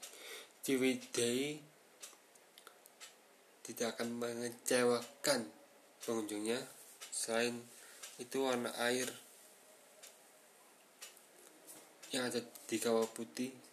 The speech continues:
dapat, juga dapat berubah-ubah seiring perubahan cuaca dan suhu. Suasana unik juga dapat te-, tercipta dari ketebalan kabut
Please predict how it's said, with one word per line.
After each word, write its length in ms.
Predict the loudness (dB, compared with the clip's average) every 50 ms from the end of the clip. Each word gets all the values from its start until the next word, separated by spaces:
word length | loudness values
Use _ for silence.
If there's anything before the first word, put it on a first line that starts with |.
| -8
dapat, 320 | -8 -6 -2 0 0 0 -2 -4 -12 -8
juga 240 | -4 0 2 2 4
dapat 320 | 4 2 6 6 6 4 4 -12 -16 -16 -18 -18 -18 -20 -20 -8 2
berubah-ubah 1300 | 4 4 4 4 2 0 -2 -2 -4 -4 -2 -2 -2 0 -2 -2 -6 -6 -6 -4 0 2 2 2 2 0 -6 -12 -12 -10 -4 4
seiring 640 | 8 8 8 8 8 4 2 2 4 2 2 0 -2 -8 -14 -20 -20 -20 -20 -20 -20 -20 -20 -20 -20 -20 -20 -8 0
perubahan 400 | 2 2 2 2 0 -2 -2 -2
cuaca 320 | 0 0 0 0 2 0 0 0
dan 160 | 0 -2 -2
suhu. 400 | -2 -2 -6 -6 -6 -6 -6 -6 -8 -12 -20 -16 -16 -16 -16 -16 -20 -20 -20 -20 -20 -16 -10
Suasana 640 | -6 -4 -2 0 0 0 2 0 2 2 0 0 -2 -2
unik 320 | 0 0 0 0 0 -4 -6
juga 240 | -4 2 2 2
dapat 320 | 2 2 -2 0 -2 -2 -4 -4 -14 -20 -20 -20 -20 -20 -20 -20 -20 -20 -16 -10
te-, 160 | -8 -8 -8 -10 -12 -20 -20 -8 -2
tercipta 480 | 0 0 0 0 -4 -6 -2 0 0 0
dari 320 | 0 -2 0 2 2 0 0 -4 -12 -12 -12 -14 -14 -16 -18 -20 -20 -20 -20 -20 -20 -10 -2 -2
ketebalan 640 | 0 2 2 0 0 0 2 4 6 6 4 4 2
kabut 320 | -2 -4 -2 -2 -4